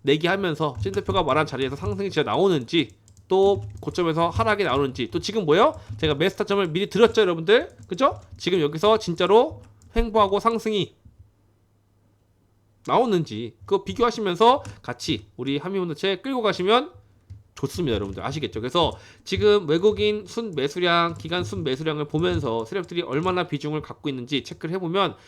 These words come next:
지금 현재 상승이 났던 요 파동부터,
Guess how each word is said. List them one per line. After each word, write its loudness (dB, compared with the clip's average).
지금 0
현재 2
상승이 -6
났던 0
요 2
파동부터, -4